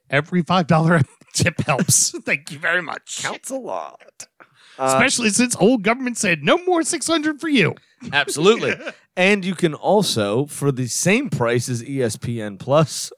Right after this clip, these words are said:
Speaker 2: <laughs> or, uh, the new Peacock, uh, from N B C, you can listen to more of our bullshit.
Speaker 1: And we're right proper pissed by that time, too. <laughs>
Speaker 2: Don't think it's too much to ask.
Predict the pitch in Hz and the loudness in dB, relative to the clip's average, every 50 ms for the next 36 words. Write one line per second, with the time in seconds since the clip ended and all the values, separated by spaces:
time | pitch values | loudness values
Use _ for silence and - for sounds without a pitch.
0 | - - _ _ - _ - 135 131 123 127 139 175 226 220 - _ _ _ _ | -6 -6 _ _ -20 _ -6 -4 -2 0 2 2 4 2 2 0 _ _ _ _
1 | _ _ _ _ _ _ - 147 135 131 127 120 110 120 135 143 143 147 139 117 | _ _ _ _ _ _ -2 0 2 2 0 0 -2 -4 -4 0 2 2 2 2
2 | - - 170 160 - - 151 139 151 175 180 - - - _ _ _ _ _ _ | 0 -2 -2 -2 0 0 2 2 4 2 0 -4 -10 -12 _ _ _ _ _ _
3 | _ _ _ _ _ - - 131 131 139 139 - - 151 151 151 139 139 135 139 | _ _ _ _ _ -4 0 2 4 4 4 4 2 2 2 2 0 2 2 2
4 | 127 - - 143 147 165 202 190 _ _ _ _ _ _ - 131 175 214 - - | 2 2 4 4 4 4 2 0 _ _ _ _ _ _ -2 0 2 2 4 2
5 | 190 170 170 185 185 - - 185 170 - 170 147 139 143 151 160 165 160 147 - | 0 2 4 2 2 4 2 0 0 2 0 0 2 2 4 4 4 4 4 2
6 | - 135 143 127 110 - 143 147 135 120 - - 120 101 - - - _ _ _ | 2 2 2 2 2 2 2 4 4 4 2 -2 -4 -6 -6 -10 -20 _ _ _
7 | _ _ _ _ - 123 147 160 156 147 131 123 110 101 92 104 120 135 147 - | _ _ _ _ -2 2 2 2 2 2 0 0 0 0 0 0 2 2 2 0
8 | - - 151 151 - - 151 143 - - 135 131 123 - - - 113 107 107 107 | -2 0 0 0 0 -2 -6 -4 -2 -2 -2 -2 -2 -4 -4 -6 -10 -8 -8 -12
9 | 110 - - - 131 123 123 - - - - 131 113 - - - 185 196 202 202 | -12 -10 -10 -6 -4 -4 -4 -4 -6 -6 -6 -6 -8 -6 -2 2 2 2 2 0
10 | - 226 165 175 175 - 165 156 135 - - - 156 156 151 156 156 151 127 - | -2 0 2 2 2 2 0 -4 -4 -4 2 2 2 2 2 0 -2 -2 -4 -6
11 | - 135 101 110 123 127 127 120 101 - - 156 - | -6 -4 -4 -2 0 0 0 0 -2 -2 -4 -6 -8